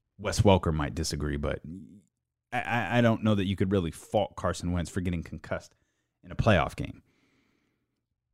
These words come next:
He played all sixteen games last year. And normally when you have a quarterback, like, you know who would have been a fit i-, in Philadelphia more than, like, a Jalen Hurts would have been? Is, like, Andy Dalton.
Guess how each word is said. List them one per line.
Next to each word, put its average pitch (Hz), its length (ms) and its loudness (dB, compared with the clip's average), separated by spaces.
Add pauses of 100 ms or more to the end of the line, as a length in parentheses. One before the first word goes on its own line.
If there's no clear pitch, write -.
(160)
He 113 60 -10
played 156 260 6
all 95 120 6
sixteen 85 440 -4
games 82 260 -4
last 71 220 -10
year. 71 100 -10 (280)
And 170 80 0
normally 277 320 2
when 202 160 -6
you 143 100 -4
have 156 180 -4
a 120 40 -6
quarterback, 151 440 0
like, 143 220 0 (560)
you 170 120 6
know 262 140 10
who 277 140 10
would 262 120 6
have 208 100 6
been 156 120 4
a 92 80 4
fit - 500 0 (520)
i-, 143 40 -4
in 139 340 4
Philadelphia 110 720 2
more 175 300 4
than, 143 460 2
like, 123 200 2
a 104 80 2
Jalen 107 480 2
Hurts 147 340 0
would 147 100 0
have 156 120 0
been? 196 280 2 (1900)
Is, 143 1040 2
like, 123 240 -2
Andy 156 200 2
Dalton. 104 420 -2